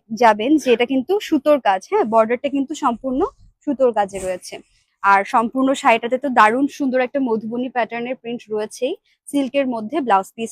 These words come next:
সহ দাম থাকছে মাত্র উনিশশো টাকা। চলে যাব পরবর্তী রঙে। এটা হচ্ছে একটা খুব সুন্দর নেভি ব্লু কালার, এটাও কিন্তু দারুণ সুন্দর। এখানে হচ্ছে মধুবনী প্যাটার্নের মধ্যে খুব সুন্দর একটা ফোক আর্টের মধ্যে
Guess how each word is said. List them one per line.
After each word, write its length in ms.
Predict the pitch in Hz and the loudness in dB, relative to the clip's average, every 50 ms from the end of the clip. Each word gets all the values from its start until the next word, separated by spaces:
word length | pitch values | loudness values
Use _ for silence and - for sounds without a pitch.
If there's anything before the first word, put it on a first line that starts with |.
| - - | -6 -2
সহ 360 | 175 220 233 - 339 453 466 302 | -2 -2 0 0 0 0 0 2
দাম 220 | 226 208 202 208 | 2 2 2 2
থাকছে 420 | - - 226 - _ - - 320 | -4 -10 -10 -10 _ -8 -6 -4
মাত্র 400 | 311 254 208 202 _ _ - 320 440 571 _ _ _ _ _ _ | -4 -2 -4 -6 _ _ -6 -4 -4 -4 _ _ _ _ _ _
উনিশশো 500 | 233 240 247 269 - - - - - 359 466 571 _ _ _ _ _ _ _ - | -6 -6 -4 -4 -6 -8 -12 -8 -6 -4 -4 -4 _ _ _ _ _ _ _ -6
টাকা। 360 | - 202 196 _ - 185 - - _ _ _ _ _ _ _ _ _ _ _ _ _ _ _ _ | -4 -4 -4 _ -10 -16 -16 -16 _ _ _ _ _ _ _ _ _ _ _ _ _ _ _ _
চলে 220 | - 262 269 262 262 | -8 -6 -6 -4 -2
যাব 280 | 277 277 262 294 294 | -2 -2 0 -2 -4
পরবর্তী 580 | 294 - 269 254 247 247 240 277 262 - - 302 | -2 -2 -2 -2 0 -2 -2 -6 -8 -6 -6 -4
রঙে। 280 | 277 254 240 254 320 370 | -2 -2 -2 -2 -4 -6
এটা 160 | - 247 240 | -6 -8 -10
হচ্ছে 280 | 226 208 - - 240 | -12 -12 -14 -12 -14
একটা 160 | 220 202 262 262 | -12 -12 -12 -10
খুব 180 | - 392 359 | -8 -8 -8
সুন্দর 420 | - - - 320 294 294 285 311 302 | -8 -8 -4 -2 0 0 0 2 0
নেভি 280 | 285 240 233 226 262 | 0 -2 -2 -4 -4
ব্লু 160 | 233 226 269 | -4 -4 -6
কালার, 320 | 254 - 262 254 262 349 480 - _ _ _ _ _ _ _ _ _ - | -2 0 0 2 2 0 -2 -2 _ _ _ _ _ _ _ _ _ -12
এটাও 280 | 233 214 - 247 247 233 | -10 -4 -2 -2 -2 -2
কিন্তু 240 | - 254 233 294 | -4 -6 -4 2
দারুণ 320 | 240 254 220 220 233 262 277 | 4 6 6 6 4 2 0
সুন্দর। 400 | - - - 262 247 240 285 415 539 - - - _ _ _ _ - | -2 -4 -4 -2 0 0 0 0 0 -6 -12 -20 _ _ _ _ -6
এখানে 420 | 214 226 _ - 277 277 277 277 | -6 -6 _ -4 -2 -2 0 0
হচ্ছে 320 | 269 254 233 - - 370 | 0 -2 -2 0 0 2
মধুবনী 520 | 320 262 226 220 208 240 226 254 254 254 262 | 4 4 2 2 0 -2 -2 -2 -2 -2 0
প্যাটার্নের 500 | - 254 220 - 240 240 240 240 247 240 | 0 0 0 0 -2 -8 -6 -6 -6 -4
মধ্যে 360 | 226 208 202 202 - 311 330 | -4 -4 -6 -6 -4 -6 -6
খুব 220 | - - 320 277 _ | -4 -6 -8 -8 _
সুন্দর 360 | - - - 277 262 262 294 | -12 -6 -4 -2 0 2 2
একটা 200 | 294 277 - 320 | 0 0 -2 -4
ফোক 340 | 311 - - 262 254 247 - | -6 -2 -2 -2 -2 0 0
আর্টের 300 | 262 262 262 - 285 285 | -2 -2 -2 -4 -4 -2
মধ্যে 360 | 277 247 226 220 - - 311 | -2 -2 -4 -6 -6 -6 -6